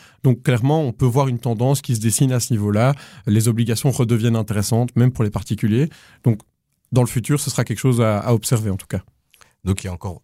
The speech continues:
Speaker 2: énormément d'argent qui dorment, euh, sur le compte des Belges. Est-ce que, au niveau de la crypto, parce que Aude nous expliquait qu'elle faisait du D C A en crypto-monnaie et en E T F.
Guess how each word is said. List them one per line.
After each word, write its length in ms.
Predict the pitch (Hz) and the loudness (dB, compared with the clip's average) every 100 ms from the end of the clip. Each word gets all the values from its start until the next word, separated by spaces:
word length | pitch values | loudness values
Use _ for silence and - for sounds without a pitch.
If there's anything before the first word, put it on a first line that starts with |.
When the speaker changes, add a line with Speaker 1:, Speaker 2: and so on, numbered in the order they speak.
| _ | _
Speaker 2:
énormément 520 | 117 120 107 101 98 | 0 2 0 -2 -2
d'argent 440 | 92 80 87 107 110 | -4 -4 -4 -2 -2
qui 180 | - | -4
dorment, 600 | 87 76 95 101 107 101 - 82 | -8 0 2 2 2 -2 -4 -6
euh, 100 | 80 82 | -6 -8
sur 220 | 82 - | -10 -6
le 100 | 82 | -4
compte 540 | 80 - 104 104 101 - - | -6 -6 -4 -2 -4 -8 -14
des 280 | 80 85 85 | -10 -4 -4
Belges. 500 | 78 95 135 143 110 - - - - _ | 0 0 0 -2 -8 -14 -16 -16 -20 _
Est-ce 280 | 104 110 - | 0 0 -2
que, 480 | - 120 123 123 - _ | -2 0 2 0 -2 _
au 120 | 104 | -2
niveau 300 | 110 113 123 | 0 2 0
de 80 | 117 | 0
la 80 | 113 | -2
crypto, 480 | - 110 - 107 101 | -2 -8 -8 -6 -6
parce 220 | 98 - | -6 -8
que 80 | 90 - | -10 0
Aude 220 | 120 113 | 0 2
nous 160 | 107 | 0
expliquait 420 | 98 95 - - 131 | -2 -6 -10 -6 -6
qu'elle 160 | 110 | -6
faisait 300 | - 98 98 | -4 -4 -2
du 160 | 90 87 | -4 -6
D 260 | 80 110 | 0 2
C 300 | 104 - 95 | 2 0 -2
A 320 | 98 98 87 - | -2 -2 -4 -8
en 100 | - | -12
crypto-monnaie 880 | 80 - - 101 87 87 95 127 123 - | -12 -12 -6 -4 -2 0 0 0 -2 -6
et 180 | 90 92 | -2 -2
en 180 | 87 | 0
E 100 | 87 | -4
T 300 | 85 - 95 | -6 -4 -2
F. 140 | 143 | -4